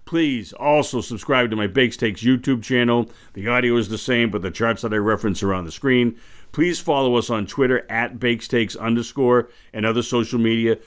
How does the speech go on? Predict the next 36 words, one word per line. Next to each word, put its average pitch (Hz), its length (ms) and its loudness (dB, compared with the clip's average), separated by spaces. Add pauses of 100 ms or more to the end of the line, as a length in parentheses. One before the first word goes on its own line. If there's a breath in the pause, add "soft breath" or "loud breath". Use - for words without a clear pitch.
(220 soft breath)
Please, 139 320 2
please 151 680 -2
use 107 220 0
your 104 80 -2
voice 107 300 -2
memo 120 340 2
app. 113 340 -2 (360 soft breath)
Tape 147 260 0
your 139 120 -2
questions 123 500 0
and 101 100 -4
email 117 460 2
to 110 120 -6
bakes 113 380 0
at 92 220 -12
bakes 117 240 0
takes 104 260 -2
podcast 110 600 -2
dot 104 200 0
com, 98 380 0 (260 soft breath)
or 113 140 -4
write 127 340 2 (200)
if 104 120 -6
you'd 107 140 0
prefer. 98 480 0 (180 soft breath)
I'll 104 120 -6
keep 127 240 -2
you 113 80 -6
anonymous 117 540 0
if 95 120 -8
you'd 101 100 -6
like. 104 320 0 (280 soft breath)
Thank 135 260 0
you 147 80 -2
for 139 80 2
listening. 127 560 2